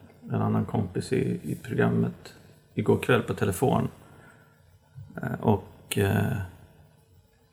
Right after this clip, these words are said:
<laughs> det är så här, men om du gör mer service, om du går på fler möten och om du liksom jobbar i stegen,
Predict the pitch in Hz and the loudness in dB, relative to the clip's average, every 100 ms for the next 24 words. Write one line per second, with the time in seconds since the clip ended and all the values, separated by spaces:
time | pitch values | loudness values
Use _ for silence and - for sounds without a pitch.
0 | - - - _ - - - - - - | -20 -20 -20 _ -2 -2 -2 -12 -2 0
1 | - 123 - - - - - 127 160 170 | 6 6 6 -2 -4 -6 6 8 8 8
2 | 123 104 175 240 240 190 131 113 98 95 | 8 8 10 10 10 10 8 8 6 2
3 | - - - - - 113 127 107 165 202 | -2 -2 -2 -2 4 6 8 8 8 8
4 | 175 131 113 110 98 107 101 95 - 101 | 6 0 6 6 8 8 6 4 2 2
5 | 92 - - - - - - 117 113 107 | 2 -2 -18 -20 -20 0 6 8 8 8
6 | 107 101 110 117 110 95 101 104 - 151 | 6 4 6 8 8 6 4 4 6 6
7 | 165 131 - | 6 6 4